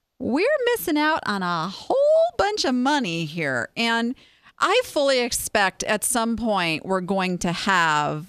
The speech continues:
some kind of a, an online sales tax. And, and my hope is that it's just like a flat tax kind of a thing, but who knows? Um,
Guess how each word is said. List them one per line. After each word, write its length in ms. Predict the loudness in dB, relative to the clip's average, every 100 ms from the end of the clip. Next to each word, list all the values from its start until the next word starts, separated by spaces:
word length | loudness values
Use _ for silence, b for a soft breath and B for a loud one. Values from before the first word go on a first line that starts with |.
| -10
some 200 | -6 -4
kind 220 | -2 -2
of 120 | 0
a, 180 | 0 0
an 140 | -2 -2
online 680 | -2 0 0 0 0 -2 -2
sales 440 | 0 0 -2 -4
tax. 460 | -4 -2 -2 -4 -6
And, 300 | -4 -4 -4
and 180 | -4 -2
my 140 | -4
hope 340 | 0 0 0
is 200 | 0 0
that 180 | 0 -2
it's 140 | -2 -4
just 180 | -4
like 160 | -4 -2
a 80 | -4
flat 380 | -2 0 0 -2
tax 340 | -4 -4 -6
kind 220 | -4 -2
of 60 | -2
a 60 |
thing, 340 | -4 -2 -2 -2
but 340 | 0 0 -2 -6 -6
who 100 | -2
knows? 400 | -2 -4 -10 -12 b b b b b b _
Um, 400 | 2 2 0 -4